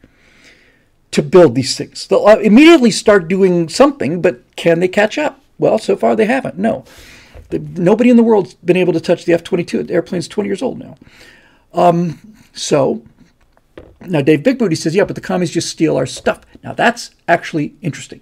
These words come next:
Yes, that's exactly right. What happens when you've got a traitor in our, in our awesome super colonies, which is our, uh, Go America, right? We're the good guys, and,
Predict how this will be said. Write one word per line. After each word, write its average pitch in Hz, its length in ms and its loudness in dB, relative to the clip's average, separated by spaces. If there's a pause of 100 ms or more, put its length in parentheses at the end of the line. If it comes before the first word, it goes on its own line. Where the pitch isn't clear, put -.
Yes, - 400 -8 (640)
that's 131 240 -6
exactly 151 500 -2
right. 147 300 -6 (100)
What 151 160 -2
happens 156 420 -6
when 151 160 -2
you've 139 140 -4
got 135 180 -4
a 123 40 -10
traitor 156 500 -2
in 151 220 -4
our, 139 240 -4
in 170 200 -4
our 139 220 -6
awesome 160 300 -4
super 156 240 -8
colonies, 156 440 -2
which 135 140 -10
is 127 80 -10
our, 135 300 -4
uh, 151 80 -6
Go 156 260 0
America, 185 380 -4
right? 135 240 -8 (1400)
We're 175 200 6
the 151 80 0
good 208 180 4
guys, 160 300 4
and, 131 300 0